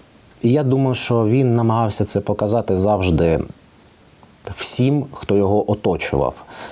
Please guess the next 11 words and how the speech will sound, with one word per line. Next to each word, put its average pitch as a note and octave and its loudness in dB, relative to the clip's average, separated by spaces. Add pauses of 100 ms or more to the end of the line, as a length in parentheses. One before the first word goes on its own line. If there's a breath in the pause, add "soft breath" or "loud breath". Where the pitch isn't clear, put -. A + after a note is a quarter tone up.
(280 loud breath)
Я C3 2
ж - -6
не D#3 2
можу D3+ 0
стверджувати, G#2 0
чи A#2 0
це B2+ -2 (340)
була G#2 2 (280)
така F#2+ -2
створена G#2+ 0
картинка, A#2 -2